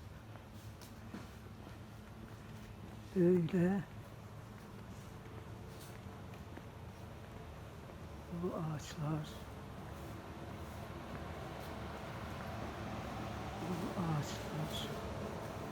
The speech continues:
yine bayrağımız, Atatürk'ümüz harika. Harika. Burada gene böyle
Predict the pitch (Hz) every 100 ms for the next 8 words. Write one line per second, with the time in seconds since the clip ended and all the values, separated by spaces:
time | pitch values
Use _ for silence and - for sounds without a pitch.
0 | - - - - - - - - 165 190
1 | - 160 160 151 156 151 147 151 165 -
2 | - - - - - - - - - -
3 | - - - 165 160 160 165 151 - 180
4 | 139 151 165 - - 165 147 139 - -
5 | - - - - - - - - - -
6 | - - - - - - - - - -
7 | - - - - - - - - - -
8 | - - - - - - - - - -
9 | - - - - - - - - - -
10 | - - - - - - - - - -
11 | - - - - - - - - - -
12 | - - - - - - - - - -
13 | - - - 185 180 156 165 180 156 165